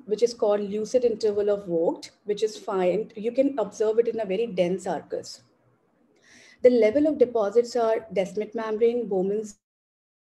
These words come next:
zone, and the peripheral stroma. So, um, very important thing about arcus senilis is that it is visually not significant. But if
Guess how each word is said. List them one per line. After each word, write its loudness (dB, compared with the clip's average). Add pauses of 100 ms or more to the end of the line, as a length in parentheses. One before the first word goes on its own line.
(180)
zone, -2
and -2
the -2
peripheral -4
stroma. -8 (380)
So, -2
um, 0 (100)
very 4
important -2 (120)
thing -2 (220)
about 2
arcus -2
senilis -2
is -2 (160)
that -2
it 0
is -2
visually -2
not -4
significant. -6 (480)
But 2
if 6